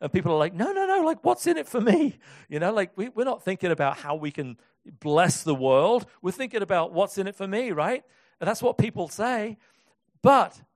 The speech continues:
God's first and foremost call to Abraham about this nation he's gonna lead is that it's gonna bless the rest of the world.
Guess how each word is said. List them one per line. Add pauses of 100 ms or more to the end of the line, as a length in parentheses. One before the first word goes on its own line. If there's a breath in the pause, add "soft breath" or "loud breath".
(380)
God's (380)
first
and
foremost (280)
call (220)
to
Abraham (120)
about
this
nation
he's
gonna
lead (240 soft breath)
is
that
it's
gonna
bless
the
rest
of
the
world.